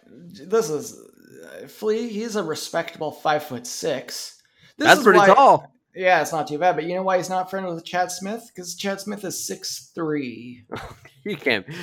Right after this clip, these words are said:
Speaker 2: you can't have a height discrepancy like that.
Speaker 1: Yeah, they can't hang out. That's ridiculous. There's a post on a Reddit on the Red Hot Chili Peppers board that says, "How tall are the Chili Peppers?"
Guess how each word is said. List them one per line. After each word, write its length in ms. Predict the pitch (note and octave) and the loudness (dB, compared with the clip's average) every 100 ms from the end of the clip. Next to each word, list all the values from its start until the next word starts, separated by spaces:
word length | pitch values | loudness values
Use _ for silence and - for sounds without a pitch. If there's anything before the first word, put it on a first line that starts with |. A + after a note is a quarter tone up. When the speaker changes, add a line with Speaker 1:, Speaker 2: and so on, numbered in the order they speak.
| E3+ - | -14 -8
Speaker 2:
you 120 | E3+ | -2
can't 180 | F#3 D#3 | 4 6
have 180 | C3+ A#2+ | 6 6
a 120 | G#2+ | 4
height 240 | A#2 A#2+ | 2 0
discrepancy 680 | A2 - - A2 A2 G2+ G#2+ | -2 -10 -4 -4 -6 -12 -10
like 280 | F#2 F#2+ F2 | -8 -8 -4
that. 420 | A#2 A2+ F#2 - - | 0 2 0 -4 -10
Speaker 1:
Yeah, 280 | D3 C3+ A#2+ | -6 -4 -4
they 120 | F3+ | -6
can't 260 | F3+ C#3+ F#2+ | -8 -8 -8
hang 240 | A#2 A2+ | -12 -12
out. 200 | A2 A#2+ | -12 -10
That's 180 | D3+ - | -12 -14
ridiculous. 580 | A2 B2 - - - - - - - - | -14 -14 -14 -16 -16 -20 -20 -20 -20 -10
There's 180 | - G3+ | -2 2
a 40 | A3 | 2
post 340 | G3+ A3 G#3+ | 0 -2 2
on 180 | F#3 E3+ | 2 2
a 20 | |
Reddit 600 | D3+ C3 D3 F#3 D3 C3 | 0 -2 -4 -2 -4 -6
on 160 | D#3+ D3+ | -10 -12
the 80 | C3+ | -8
Red 160 | C#3+ | -8
Hot 160 | C3+ C3+ | -8 -8
Chili 200 | C3+ C#3+ | -10 -12
Peppers 360 | C#3+ D3 B2 A#2+ | -12 -12 -12 -12
board 300 | C3+ B2 A#2 | -10 -10 -12
that 40 | |
says, 300 | - B2+ - | -14 -14 -14
"How 180 | - C#3+ | -10 -10
tall 360 | B2 C3 C3 | -8 -10 -10
are 120 | - - | -10 -16
the 100 | - | -20
Chili 280 | - - | -18 -18
Peppers?" 680 | - - _ _ - - - | -20 -20 _ _ -20 -20 -20